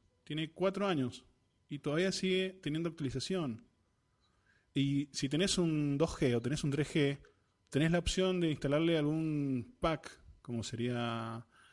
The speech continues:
el White Dot, por ejemplo, que te permite seguir teniendo algunas, algunas ventajas con respecto a las versiones anteriores.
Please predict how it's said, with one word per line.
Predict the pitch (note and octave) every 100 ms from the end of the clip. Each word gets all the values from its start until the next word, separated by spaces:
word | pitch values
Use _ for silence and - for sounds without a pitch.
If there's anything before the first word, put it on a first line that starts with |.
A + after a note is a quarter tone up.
| _ -
el | A#2 A2
White | B2+ D3 B2+
Dot, | C3 B2
por | C3+
ejemplo, | B2 B2+ A2+ A#2 C#3 D#3+ _ _ _ _
que | - C3+
te | D3
permite | C#3 D3 F#3+ G3 F3+ - _ _ _
seguir | - - C3 D#3+ F3 E3 -
teniendo | B2+ C#3+ D#3 D3
algunas, | C#3+ D#3 C#3+ - - -
algunas | B2 C#3 D3
ventajas | C#3 B2+ A#2+ D#3 D3+ D#3+
con | - A#2
respecto | A2 B2
a | B2+
las | A#2
versiones | A2 C3 A#2+
anteriores. | A#2+ B2+ C#3+ A#2+